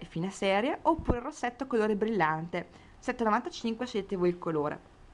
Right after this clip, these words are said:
Smalto brillante, i due colori che vanno in fine serie, tre e novantacinque, scegliete voi il colore, il fluido illuminante nove e novantacinque e gli ombretti mono, quelli che andranno in esaurimento.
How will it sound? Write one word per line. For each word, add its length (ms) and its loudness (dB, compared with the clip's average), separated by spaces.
Smalto 380 0
brillante, 680 -2
i 100 -4
due 180 2
colori 340 4
che 80 -10
vanno 200 4
in 60 -4
fine 220 -6
serie, 460 0
tre 100 -4
e 40 -2
novantacinque, 840 0
scegliete 420 -2
voi 140 0
il 80 -4
colore, 420 2
il 120 -2
fluido 280 0
illuminante 640 0
nove 180 -2
e 20 -4
novantacinque 800 -4
e 280 0
gli 140 2
ombretti 560 0
mono, 380 0
quelli 260 -2
che 80 -6
andranno 520 0
in 160 0
esaurimento. 800 -2